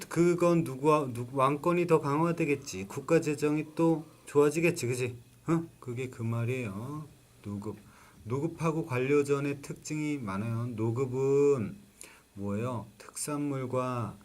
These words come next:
노동력까지 가져갈 수 있어. 수조건 더하기 세 가지. 뭐라고? 다 쓰면 수조건 더하기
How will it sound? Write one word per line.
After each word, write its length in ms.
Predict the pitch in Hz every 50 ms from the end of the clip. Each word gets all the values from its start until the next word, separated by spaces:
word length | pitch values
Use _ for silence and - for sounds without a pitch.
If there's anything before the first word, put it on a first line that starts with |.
| - _
노동력까지 800 | - 104 101 110 127 131 135 139 127 - 135 123 120 113 117 107
가져갈 380 | - 101 101 101 101 110 110 107
수 140 | - -
있어. 240 | 101 98 - 104 101
수조건 680 | 101 - - 123 - 127 120 - - 104 101 98 101 - - - - - - _ _ - _ _ _ _
더하기 380 | - 113 117 110 104 98 98
세 240 | 98 - - 143 135
가지. 380 | - 127 113 113 - - 92 92 - - - - - _ - _ _ _ _ - _ _ - _ _ - _ - - _ _
뭐라고? 460 | - 87 90 85 85 87 123 156 170 170 - _ _ _ _ _ _ _ _ _ - _ - - _ _ _ _ _ _ - - _ - - -
다 160 | - - 104
쓰면 640 | - - - - 117 110 107 98 87 82 76 76 - - _ _ _ _ _ _ _ _ _ _ _ _ _ - - - - - - - - - - - _ _ _ _ _ _
수조건 1300 | - - - - 120 117 117 117 113 113 113 113 113 110 110 110 110 110 110 110 107 107 107 107 107 101 104 104 107 104 101 101 101 101 101 101 101 98 98 98 95 - _ _ _ - _ _ - - 101 101 98 90 85 82 80 - - - _ _ - - _ _ _ - _ _ _ _ -
더하기 1040 | - - 101 98 92 104 107 107 107 107 107 101 101 - 87 80 76 69 67 64 98